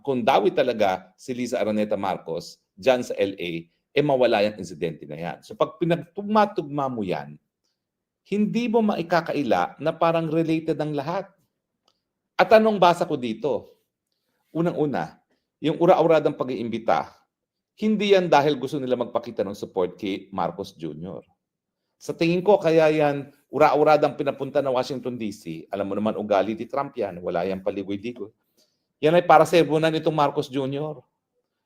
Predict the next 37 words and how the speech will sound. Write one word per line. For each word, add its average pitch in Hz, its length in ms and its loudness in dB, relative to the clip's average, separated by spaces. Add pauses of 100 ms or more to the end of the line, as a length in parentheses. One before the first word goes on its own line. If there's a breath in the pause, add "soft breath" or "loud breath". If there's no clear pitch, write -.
(220)
Na 160 80 6
kung 185 80 0
ikaw'y 190 320 8
gusto 196 240 0
mo 190 80 4
maging 165 320 2
kaalyado 135 480 4
namin, 101 480 0 (480)
eh, 175 400 4
mag-igi-igi 175 720 0
ka, - 320 2
mag-igi-igi 160 640 -2
ka 156 160 -2
sa 156 160 -4
buhay 143 320 -2
mo. 185 320 -10 (720)
Una-una, 202 800 2
bakit 202 320 6
mo 190 80 0
pinakulong 175 480 0
yung 170 80 -2
kaibigan 151 480 0
ko 190 160 0
na 160 80 0
si 151 160 -6
Duterte? 151 800 -2 (400)
Dahil 147 400 6
lang 147 320 4
sa 156 80 -6
kanyang 143 400 -2
war 131 160 2
on 135 160 -4
drugs. 160 400 -4 (240)
And 175 160 6
yet, 156 480 -2
ang 151 240 -4
iyong 156 400 0